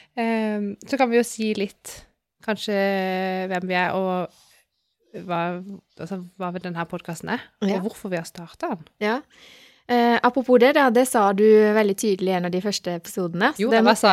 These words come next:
Speaker 1: jeg?
Speaker 2: Ja, du sa, <laughs> eh, «Det jeg ønsker å få ut av dette her da, det er at, eh, jeg skal gi meg selv et skikkelig spark i bak.» <laughs>
Speaker 1: Ja.
Speaker 2: Du vil ut av komfortzonen,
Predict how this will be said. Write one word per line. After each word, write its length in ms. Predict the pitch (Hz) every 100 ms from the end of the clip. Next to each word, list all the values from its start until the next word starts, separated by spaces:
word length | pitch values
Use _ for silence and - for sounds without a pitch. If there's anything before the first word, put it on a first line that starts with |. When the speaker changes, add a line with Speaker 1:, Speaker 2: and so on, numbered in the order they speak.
| 175
Speaker 1:
jeg? 60 | 208
Speaker 2:
Ja, 140 | 220
du 160 | - 262
sa, 240 | 254 233 262 - 494
<laughs> 240 | - _
eh, 440 | 226 220 220 220 220
«Det 140 | 226 240
jeg 220 | 214 220
ønsker 180 | 220 226
å 60 |
få 140 | 214 226
ut 100 | 226
av 60 |
dette 180 | 226 247
her 180 | 254 339
da, 140 | 359 247
det 120 | 240
er 240 | 233 208
at, 180 | 202 -
eh, 140 | 214 214
jeg 80 | 214
skal 120 | 240
gi 120 | 214
meg 140 | 202 220
selv 360 | 208 196 208
et 120 | 214 -
skikkelig 600 | - 220 196 196 196 -
spark 400 | - - 226 -
i 40 | 208
bak.» 360 | 208 403 - - - - - -
<laughs> 480 | 302 359 - 466
Speaker 1:
Ja. 220 | 190 202 415 - - -
Speaker 2:
Du 100 | 233
vil 160 | 233
ut 180 | 226 247
av 80 | 262
komfortzonen, 720 | 214 202 175 175 - 254